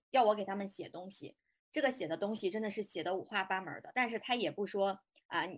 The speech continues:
我给你，嗯，你，你给我写了这个东西，我就会给你一些稿费，或者是给你一些钱，不提的。我就，对于这样的一种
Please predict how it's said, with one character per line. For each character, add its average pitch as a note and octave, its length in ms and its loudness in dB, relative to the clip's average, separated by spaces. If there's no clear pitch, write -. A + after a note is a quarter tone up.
我 G3+ 140 -4
给 G#3 100 0
你， A#3 120 -4
嗯， G3+ 380 -4
你， G3+ 160 -2
你 G3 120 -4
给 G3+ 120 -2
我 A3 100 4
写 G3 160 -2
了 D#3+ 120 -2
这 F#3+ 100 -4
个 F#3+ 80 -2
东 F#3 180 -4
西， G3 140 -2
我 E3 100 0
就 F#3+ 100 -2
会 G3+ 140 -2
给 F#3+ 160 -4
你 F#3+ 180 -6
一 F3+ 40 -8
些 G3 200 -2
稿 C#3+ 240 -6
费， F3+ 200 0
或 G3+ 140 -2
者 F#3 60 -2
是 F#3 120 -4
给 F3 160 -4
你 E3 120 -14
一 E3+ 40 -20
些 F3 200 -6
钱， - 240 -10
不 A3 100 -4
提 - 180 -6
的。 - 180 -6
我 G#3 140 0
就， A3+ 440 2
对 D4 140 4
于 A3+ 100 0
这 D#4 140 2
样 B3 200 4
的 E3+ 140 4
一 G3+ 100 -2
种 D#3 380 -2